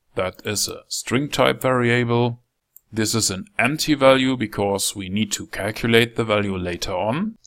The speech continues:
Let's create an array for the price data of the expert advisor. That will be called my E A array. And we define the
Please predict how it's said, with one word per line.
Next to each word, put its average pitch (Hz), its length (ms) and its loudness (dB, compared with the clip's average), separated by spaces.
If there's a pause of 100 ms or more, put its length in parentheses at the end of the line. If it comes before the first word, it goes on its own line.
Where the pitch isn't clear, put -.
Let's 98 260 -4
create 104 500 0
an 95 200 -4
array 101 380 -2
for 92 360 -6
the 80 300 -12 (180)
price 95 320 0
data 98 420 -4
of 92 360 -6
the 87 240 -16 (100)
expert 147 400 0
advisor. 110 680 0 (460)
That 143 220 2
will 147 120 2
be 117 100 0
called 101 400 0
my 98 240 -2
E 95 240 -10
A 95 240 -4
array. 143 460 2 (340)
And 104 280 2
we 101 260 -4
define 127 680 0
the 101 340 4